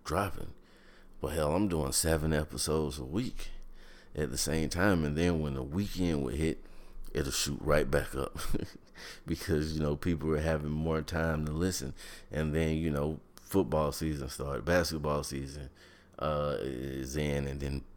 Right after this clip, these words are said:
Power comes on and Empire, and the numbers start to fluctuate. But when things like this happen,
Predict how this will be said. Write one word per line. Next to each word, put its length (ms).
Power 360
comes 340
on 280
and 120
Empire, 540
and 140
the 40
numbers 440
start 300
to 40
fluctuate. 600
But 100
when 160
things 360
like 220
this 260
happen, 460